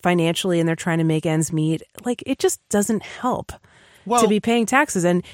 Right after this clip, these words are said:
Speaker 1: you could say, like, "Oh, yeah, well, the government's gonna give it back to the people who need it. They're gonna redistribute it, that wealth to the people who need it most." But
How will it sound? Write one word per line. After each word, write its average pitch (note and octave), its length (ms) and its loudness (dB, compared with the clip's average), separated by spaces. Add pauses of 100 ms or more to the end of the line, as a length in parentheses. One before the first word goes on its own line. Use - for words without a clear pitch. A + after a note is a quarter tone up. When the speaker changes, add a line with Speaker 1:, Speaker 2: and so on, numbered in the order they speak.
Speaker 1:
you C#4 120 4
could C#4 140 2
say, C4 220 4
like, A#3 160 2
"Oh, G#3 100 4
yeah, G#3+ 240 6
well, G#3 160 4
the G3 80 2
government's F#3 460 2
gonna G#3 180 2
give E3 280 0
it G3 100 2
back A3+ 280 4
to G3 100 0
the E3+ 100 -2
people G3 300 2
who G#3 120 4
need A3 240 2
it. E3+ 220 4
They're E3+ 100 4
gonna F#3 200 2
redistribute F#3 720 0
it, - 240 -4
that E3 240 2
wealth D#3+ 380 2
to F3 120 -2
the D#3+ 80 -2
people F3 320 -2
who E3+ 120 4
need F3 180 2
it D#3+ 80 -2
most." E3 260 -2
But - 140 -6